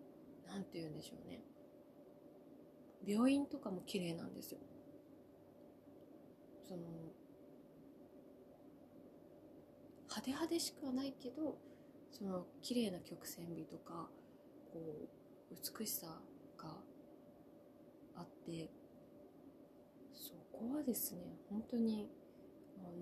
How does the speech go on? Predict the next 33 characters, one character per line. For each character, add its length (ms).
の、 120
見 160
て 120
る 140
だ 80
け 160
で 60
も 160
飽 100
き 140
な 100
い。 60
そ 200
ん 200
な 220
ア 180
ー 80
ト 140
が 120
い 60
っ 20
ぱ 120
い 80
の 100
ス 140
ペ 120
イ 80
ン 120
で 80
し 120
た 80
ね。 200
簡 140